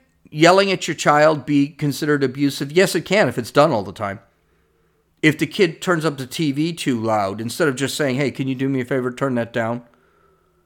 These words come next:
Yeah, and you start yelling at the kid, sure. Also, the quality of the language can be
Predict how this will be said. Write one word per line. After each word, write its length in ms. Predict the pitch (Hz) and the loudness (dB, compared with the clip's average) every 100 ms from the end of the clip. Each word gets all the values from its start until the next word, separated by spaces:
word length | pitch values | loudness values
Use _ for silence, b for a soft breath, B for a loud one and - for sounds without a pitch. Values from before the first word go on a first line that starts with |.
| _ _ _ _ _ _ _ _ _ _ | _ _ _ _ _ _ _ _ _ _
Yeah, 400 | 175 190 127 95 | 0 4 4 4
and 180 | 135 147 | 2 4
you 60 | |
start 300 | 139 - 165 | 4 6 6
yelling 380 | 123 127 147 151 | 6 6 6 6
at 120 | 156 | 4
the 80 | 147 | 0
kid, 180 | 196 - | -6 -4
sure. 380 | - 254 139 - _ _ _ _ _ _ _ - | 0 4 2 0 _ _ _ _ _ _ _ 6
Also, 360 | 180 202 214 | 6 8 2
the 80 | 180 | 2
quality 540 | - - 196 208 165 170 | 0 2 4 4 4 2
of 100 | 143 | 2
the 80 | |
language 560 | 139 143 240 175 120 - | 2 2 2 0 -2 -4
can 220 | - 113 | -4 -4
be 340 | 107 101 90 | -4 -6 -8